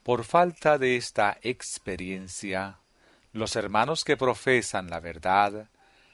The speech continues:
andan a la luz de otros. No están familiarizados con el Espíritu de Dios, no conocen su voluntad, y por lo tanto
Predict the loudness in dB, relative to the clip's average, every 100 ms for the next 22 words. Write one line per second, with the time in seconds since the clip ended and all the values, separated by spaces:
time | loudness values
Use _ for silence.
0 | 2 2 2 0 2 2 -2 -4 -2 -2
1 | -2 -4 -6 -6 -10 -12 -10 -6 -4 -6
2 | -12 -16 -12 -10 -10 -10 -14 _ _ _
3 | _ _ _ _ 0 0 2 2 2 0
4 | -2 2 2 0 -4 -4 -2 2 2 2
5 | -4 -4 -2 -2 -2 -10 -8 -10 -10 -12
6 | -10 -10 -10 -12 -10 -2 -2 -2 -4 -8
7 | -8 -10 -14 _ _ _ _ _ _ -12
8 | -4 -2 0 2 2 2 0 0 -4 -8
9 | -8 -10 -12 -14 -14 -8 0 2 0 -6
10 | -20 _ _ _ _ _ _ _ _ -16
11 | -6 -4 0 4 4 2 -4 -4 -4